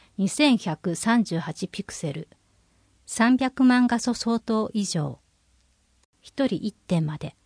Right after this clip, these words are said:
申し込み、八月二十六日月曜日までに、市ホームページを確認の上、応募してください。写生コンテスト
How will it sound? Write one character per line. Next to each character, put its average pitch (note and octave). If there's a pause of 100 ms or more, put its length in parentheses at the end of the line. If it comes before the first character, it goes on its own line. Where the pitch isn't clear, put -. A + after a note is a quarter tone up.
(920)
申 A#3
し -
込 A3
み、 F#3 (420)
八 C#4
月 C#4
二 C4+
十 F#3
六 D#3+
日 E3+ (160)
月 G3
曜 C#4
日 F#3+
ま E3+
で D#3
に、 D#3 (460)
市 -
ホ -
ー B3
ム B3+
ペ B3+
ー G#3+
ジ -
を D3+
確 F3
認 F#3
の E3+
上、 E3 (380)
応 G3+
募 G3+
し -
て F3+
く F3
だ E3
さ D#3+
い。 D3 (2500)
写 A3
生 C#4
コ C#4
ン B3+
テ F#3+
ス -
ト -